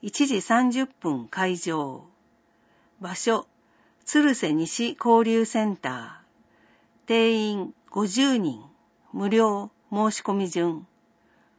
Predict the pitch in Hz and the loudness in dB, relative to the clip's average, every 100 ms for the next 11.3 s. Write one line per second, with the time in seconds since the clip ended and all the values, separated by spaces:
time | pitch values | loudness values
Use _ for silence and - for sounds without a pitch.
0 | _ - 190 - 202 190 - _ _ _ | _ -10 -10 -4 -4 -4 -6 _ _ _
1 | _ - - 240 262 269 294 277 233 147 | _ -10 -4 2 2 2 0 2 2 -2
2 | - 143 175 143 - _ _ _ _ _ | -4 -6 -4 -6 -10 _ _ _ _ _
3 | _ _ _ _ - 233 226 220 214 214 | _ _ _ _ -10 -4 -4 -4 -4 -4
4 | 214 311 _ _ _ _ _ 226 262 277 | -4 -12 _ _ _ _ _ -6 0 2
5 | 277 269 156 135 214 240 254 196 170 - | 2 0 -6 -8 -2 0 0 -2 -6 -2
6 | 262 262 247 247 240 247 240 214 143 - | -2 -2 -2 -6 -4 -4 -4 -6 -12 -14
7 | - - 247 240 - 233 233 - 220 196 | -14 -8 -4 -4 -4 -6 -6 -4 -4 -4
8 | 139 120 _ _ _ _ _ _ _ - | -10 -16 _ _ _ _ _ _ _ -14
9 | - 208 - _ _ _ _ _ _ _ | -6 -6 -8 _ _ _ _ _ _ _
10 | _ _ _ _ _ 226 247 254 - 233 | _ _ _ _ _ -2 0 -2 -2 -2
11 | 220 208 - | 0 -2 -8